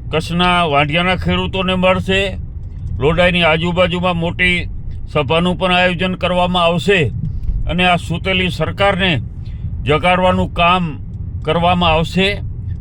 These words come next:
એટલે સરકાર અને વહીવટી તંત્ર કચ્છને કહેવા માગીએ છીએ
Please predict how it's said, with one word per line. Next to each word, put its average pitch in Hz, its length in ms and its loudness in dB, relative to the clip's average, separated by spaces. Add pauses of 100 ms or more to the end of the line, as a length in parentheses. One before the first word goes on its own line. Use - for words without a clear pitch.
(100)
એટલે 185 480 0
સરકાર 190 460 0
અને 185 180 0
વહીવટી 180 560 0 (300)
તંત્ર 175 340 -2
કચ્છને 170 520 -2
કહેવા 180 280 2
માગીએ 175 420 2
છીએ 160 280 4